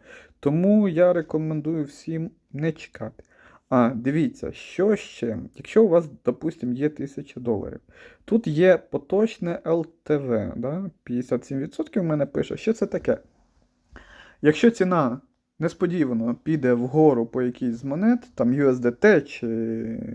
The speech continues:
докси, а, вас може ліквіднути. Я не знаю, чим це закінчиться, да?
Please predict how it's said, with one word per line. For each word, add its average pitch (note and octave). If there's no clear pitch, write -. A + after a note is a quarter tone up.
докси, D#3+
а, C3
вас F#3+
може D#3
ліквіднути. C3+
Я E3+
не F3+
знаю, B2
чим C3+
це C3
закінчиться, C#3
да? F#3